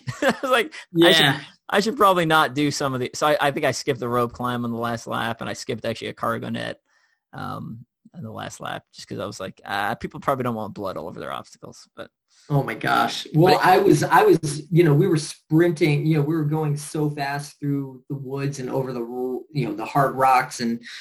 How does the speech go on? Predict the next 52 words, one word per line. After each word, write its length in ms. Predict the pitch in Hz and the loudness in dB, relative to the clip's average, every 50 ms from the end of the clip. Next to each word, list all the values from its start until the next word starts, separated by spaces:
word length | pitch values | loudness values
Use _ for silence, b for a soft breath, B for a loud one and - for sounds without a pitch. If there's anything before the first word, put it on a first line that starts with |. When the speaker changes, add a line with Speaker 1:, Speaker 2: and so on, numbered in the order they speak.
| B B B B | B B B B
Speaker 2:
you 100 | - 113 | -2 -2
know, 40 | 107 | 0
the 40 | - | -2
slipperiness. 680 | - - 151 147 147 147 139 127 127 135 135 123 - - | -2 0 2 2 4 4 2 4 4 2 2 0 0 -2
And, 200 | 135 120 117 120 | -2 0 0 0
uh, 240 | 120 110 113 113 117 B B B B B | 0 0 -2 -4 -6 B B B B B
I 100 | - 165 | 0 0
took 160 | 165 160 175 135 | 0 0 0 -2
a 80 | 131 123 | -2 -2
really 540 | 123 123 139 151 165 175 180 180 165 156 | 0 2 4 6 8 8 8 8 6 6
hard 320 | 143 123 - 147 143 135 - | 4 2 2 0 0 0 0
tumble 480 | - 143 143 139 139 131 127 127 123 | 2 2 2 2 0 -2 -6 -8 -10
somewhere 400 | - - - 147 143 139 135 131 | -6 -2 2 2 4 4 4 4
in, 160 | 127 123 123 123 | 2 0 -2 -4
like, 240 | 120 120 120 117 | -6 -6 -6 -8
the 80 | - 120 | -10 -14
first, 580 | - - - 139 131 127 127 127 - - - _ _ _ _ _ _ | -12 -6 -2 0 0 0 -2 -6 -8 -12 -14 _ _ _ _ _ _
probably 260 | - - 214 - 156 | 0 2 2 2 2
in 80 | 123 110 | -2 -4
the 60 | 113 | -6
first 320 | - - 135 127 117 - 143 | -8 -4 -4 -4 -2 -2 -2
mile, 400 | 131 117 117 123 123 120 120 120 | -2 0 2 2 2 2 2 0
mile 260 | 117 117 117 113 113 | 0 -2 -2 -2 -4
and 80 | 101 | -8
a 40 | 107 | -10
half. 460 | - - - 117 113 117 143 147 147 147 - b b b b b b - | -10 -8 -4 -2 0 2 2 0 0 -2 -8 b b b b b b 0
And 100 | 139 135 | 0 0
of 80 | 139 - | 2 2
course, 220 | - 156 143 147 | 2 2 2 4
V 200 | 135 143 160 160 | 4 4 4 6
J's 280 | 147 151 143 135 131 135 | 6 4 2 2 0 0
right, 240 | 131 127 127 120 - _ _ _ - | -2 -2 -2 -2 -4 _ _ _ -4
you 140 | 151 135 | -4 -2
know, 80 | 117 113 | -2 -2
right 240 | - 139 131 120 117 | -4 -2 -2 -2 -2
with 180 | 123 127 123 | -4 -6 -8
me. 120 | 127 120 110 | -8 -10 -10
We're 100 | 110 117 | -8 -6
running 280 | 117 120 117 117 117 107 | -4 -4 -4 -6 -8 -10
together. 480 | - - 127 123 120 117 113 110 - b b b b b b _ - | -6 -2 0 0 0 0 -2 -6 -8 b b b b b b _ -2
And, 340 | 127 123 117 117 113 120 120 | 0 0 2 2 0 0 2
um, 460 | 131 127 117 113 107 107 107 107 - - _ _ _ _ - - - | 2 2 2 0 0 -4 -6 -10 -16 -18 _ _ _ _ -20 -16 -10
uh, 320 | 123 117 107 101 98 92 - - | -6 -6 -4 -4 -4 -4 -4 -2
I 80 | - 143 | 0 2
was 120 | 143 143 | 2 4
just 140 | 147 143 143 | 2 2 2
happy 220 | 151 131 120 127 123 | 2 2 2 2 0
he 80 | 120 | 0
didn't 200 | 120 123 110 - | 0 -2 -6 -8
step 300 | - - - 117 113 - | -8 -6 -4 -4 -4 -2
on 180 | 120 113 107 110 | -4 -6 -6 -8
me 140 | 110 107 107 | -12 -14 -14